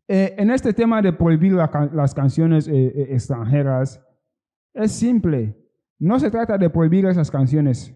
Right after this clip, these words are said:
Se trata de que nosotros, nuestros artistas, puedan, eh, tener muchas más oportunidades a la hora de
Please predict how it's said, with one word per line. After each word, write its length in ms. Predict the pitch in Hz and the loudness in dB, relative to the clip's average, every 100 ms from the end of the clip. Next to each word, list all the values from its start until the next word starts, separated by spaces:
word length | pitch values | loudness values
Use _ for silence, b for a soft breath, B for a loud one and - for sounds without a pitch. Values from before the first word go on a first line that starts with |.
| _ _ _ _ _ _ | _ _ _ _ _ _
Se 160 | - 151 | -2 0
trata 320 | 196 220 180 | 0 0 2
de 160 | 156 | 2
que 140 | 151 151 | 2 2
nosotros, 760 | 151 143 208 208 165 175 - _ _ _ _ | 2 0 -2 -2 0 -2 -4 _ _ _ _
nuestros 340 | - 143 156 143 | -4 -2 -2 -2
artistas, 680 | 139 - 190 - 143 147 - _ _ - | -2 0 0 0 -4 -4 -8 _ _ -4
puedan, 640 | 190 214 180 160 151 139 | 0 0 0 0 -2 -2
eh, 280 | 165 151 139 139 | 0 2 2 2
tener 280 | 143 165 | 0 2
muchas 320 | 165 180 170 151 | 0 -2 -4 -4
más 200 | 160 160 | -4 -6
oportunidades 760 | 139 139 135 127 127 139 143 | -6 -6 -4 -2 -2 -2 -4
a 120 | 120 120 | -6 -8
la 120 | 120 | -4
hora 220 | 135 143 | -2 -2
de 400 | 127 117 113 98 | -2 -4 -8 -12